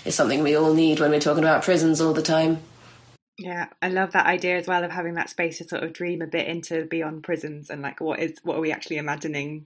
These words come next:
Speaker 2: this world will look like? Um, and I guess, like, that comes up for me a bit when I have these sorts of conversations with friends who, um, around prisons, who basically reply with, like, "Well, what's the alternative?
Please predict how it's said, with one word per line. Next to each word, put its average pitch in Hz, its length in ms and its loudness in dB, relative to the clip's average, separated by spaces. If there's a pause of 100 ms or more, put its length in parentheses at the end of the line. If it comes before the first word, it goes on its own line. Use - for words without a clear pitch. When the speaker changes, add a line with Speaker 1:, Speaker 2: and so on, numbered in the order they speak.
Speaker 2:
this 160 160 -10
world 147 220 -6
will 147 80 -6
look - 240 -10
like? - 340 -10 (560)
Um, 151 680 -8 (360)
and 170 140 2
I 165 80 0
guess, 175 320 2
like, 160 160 -2
that 170 260 8 (400)
comes 175 220 -4
up - 160 -2
for 185 80 -4
me 180 160 -2
a 180 40 0
bit 185 200 0
when 185 100 -2
I 185 60 -2
have 190 240 -4 (240)
these 196 180 -2
sorts 165 180 0
of 202 80 -4
conversations 190 680 -4
with 185 140 -4
friends 190 560 -2
who, 180 420 -2 (320)
um, 165 480 0
around 165 680 0 (100)
prisons, 180 400 0
who 185 120 -2
basically 175 400 0
reply 175 440 2
with, 165 140 -4
like, 175 80 -2
"Well, 165 140 0
what's - 140 -4
the 180 100 -2
alternative? 156 640 -6